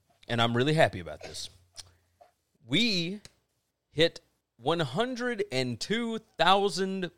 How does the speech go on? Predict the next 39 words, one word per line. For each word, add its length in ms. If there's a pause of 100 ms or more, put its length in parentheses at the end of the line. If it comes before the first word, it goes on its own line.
podcast 600
downloads 720
in 160
the 80
last 420
year. 520 (760)
Thanks 240
to 100
all 220
of 40
you 120
guys 380
that 120
have 60
been 140
hopping 360
in 140
the 80
chat 420
and 260
jumping 360
in 180
and 180
downloading 540
the 80
podcast 760
and 140
all 200
that. 160
It, 120
this 200
does 200
not 160
include 400
any 160
of 140
the 60
video 320
stuff. 280